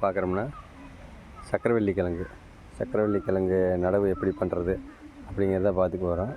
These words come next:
நம்ம இன்னைக்கு நம்ம தோட்டத்துல சக்கரவள்ளி கிழங்கு நடவு பண்றோம். சக்கரவள்ளி கிழங்கு கொடி, இது பாருங்க, தாய் கொடி நம்ம போட்டு வச்சிருந்தோம். இந்த மாதிரி மொத்தமா நம்ம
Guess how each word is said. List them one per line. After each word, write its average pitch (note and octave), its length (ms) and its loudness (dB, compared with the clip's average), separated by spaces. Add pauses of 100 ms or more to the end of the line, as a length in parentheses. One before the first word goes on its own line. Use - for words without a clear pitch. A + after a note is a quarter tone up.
(140)
நம்ம G2+ 200 2
இன்னைக்கு F#2+ 240 2
நம்ம F#2+ 140 2
தோட்டத்துல G2+ 420 4
சக்கரவள்ளி G2+ 400 2
கிழங்கு F2+ 300 2
நடவு F#2+ 340 2
பண்றோம். F2+ 260 -2 (600)
சக்கரவள்ளி A2 380 4
கிழங்கு F#2+ 520 2
கொடி, G2 160 2
இது G2+ 300 0
பாருங்க, F#2 460 2
தாய் G2 200 4
கொடி F#2+ 280 4
நம்ம F#2 360 2
போட்டு F#2 200 2
வச்சிருந்தோம். F2+ 400 0 (480)
இந்த G2+ 60 0
மாதிரி G#2 260 4
மொத்தமா G2 320 2
நம்ம F#2+ 240 4